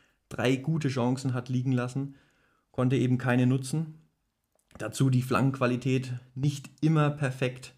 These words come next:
Es kamen insgesamt nur sieben von sechsundzwanzig Flanken an, wenn man das vergleicht mit dem H S V, da kamen neun an bei nur fünfzehn Versuchen, also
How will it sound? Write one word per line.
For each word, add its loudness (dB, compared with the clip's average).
Es -20
kamen 0
insgesamt 0
nur 4
sieben 0
von 0
sechsundzwanzig -4
Flanken -4
an, -2
wenn -2
man 0
das -6
vergleicht 2
mit 2
dem 4
H 0
S -10
V, -2
da 0
kamen 0
neun 4
an 0
bei 2
nur 2
fünfzehn 0
Versuchen, -2
also -4